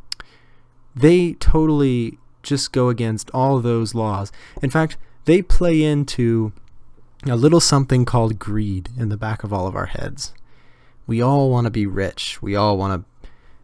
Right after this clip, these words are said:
make money quickly and put no effort in. But that's just not how it goes in Forex. So my message to you today is,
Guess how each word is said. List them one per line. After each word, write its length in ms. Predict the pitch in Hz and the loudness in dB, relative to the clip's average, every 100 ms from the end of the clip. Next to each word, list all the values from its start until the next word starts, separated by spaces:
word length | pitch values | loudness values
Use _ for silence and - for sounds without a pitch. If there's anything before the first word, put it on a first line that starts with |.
| - | -4
make 240 | 123 123 | -4 -2
money 180 | 113 104 | -2 0
quickly 560 | - 107 - 107 104 | 0 0 0 -4 -4
and 240 | 92 90 - | -4 -6 2
put 160 | - | 2
no 260 | 143 131 120 | 4 2 2
effort 280 | 113 - 95 | 0 0 -4
in. 240 | 92 90 - - - - - - - - - - | -6 -8 -12 -18 -18 -18 -20 -20 -20 -20 -20 -4
But 160 | 135 147 | -2 0
that's 260 | 180 - | -2 0
just 200 | 196 175 | -2 -2
not 200 | 147 143 | -2 0
how 160 | 139 135 | 0 0
it 100 | 123 | -2
goes 240 | 104 101 | -2 -4
in 80 | 87 | -8
Forex. 480 | - 92 85 - - - - - _ - | -8 -8 -8 -12 -20 -20 -20 -20 _ -2
So 260 | 135 135 | 2 2
my 160 | 131 151 | 2 2
message 380 | 160 - 131 - | 2 2 -2 0
to 100 | 123 | -2
you 60 | |
today 340 | 117 113 113 110 | 0 0 -2 -2
is, 260 | 110 107 | -4 -8